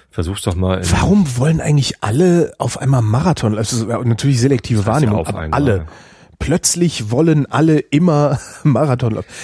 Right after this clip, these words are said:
Speaker 2: Ich
Speaker 1: Das
Speaker 2: hab
Speaker 1: wird ja
Speaker 2: irgendwie
Speaker 1: auch Volkssport, das wird ja auch immer mehr. Eigentlich
Speaker 2: Ach so,
Speaker 1: will ich auch nicht
Speaker 2: vielleicht
Speaker 1: Marathon
Speaker 2: daher.
Speaker 1: laufen, sondern die hundert Kilometer von Biel.
Speaker 2: Ja.
Speaker 1: <laughs> Das ist ja mein Traumlauf.
Speaker 2: Das heißt, ähm,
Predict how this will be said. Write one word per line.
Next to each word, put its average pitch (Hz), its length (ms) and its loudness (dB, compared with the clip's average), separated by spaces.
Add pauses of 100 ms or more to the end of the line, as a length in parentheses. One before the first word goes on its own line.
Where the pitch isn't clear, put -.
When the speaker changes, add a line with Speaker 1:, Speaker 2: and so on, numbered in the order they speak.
(120)
Speaker 2:
Ich 110 120 -2
Speaker 1:
Das - 60 2
Speaker 2:
hab 170 60 0
Speaker 1:
wird 117 120 4
ja 143 80 4
Speaker 2:
irgendwie 151 140 0
Speaker 1:
auch - 40 -12
Volkssport, 131 500 -4
das 82 100 -12
wird 104 100 -4
ja 120 80 -2
auch 113 60 -4
immer 113 160 0
mehr. 98 340 -2
Eigentlich 139 200 0
Speaker 2:
Ach 131 40 2
so, 90 60 -2
Speaker 1:
will 135 100 0
ich 127 140 0
auch - 20 4
nicht 110 160 0
Speaker 2:
vielleicht - 0 -
Speaker 1:
Marathon 113 300 2
Speaker 2:
daher. 120 60 2
Speaker 1:
laufen, 123 220 0
sondern 110 220 2
die 107 100 -2
hundert 113 220 0
Kilometer 104 420 -2
von 98 200 -6
Biel. 98 260 -6 (340)
Speaker 2:
Ja. 101 260 2
Speaker 1:
<laughs> - 500 -6
Das 101 140 -4
ist 104 100 -4
ja 107 80 -2
mein 95 160 0
Traumlauf. 95 600 -2 (120)
Speaker 2:
Das - 320 -2
heißt, 127 600 0
ähm, 110 480 0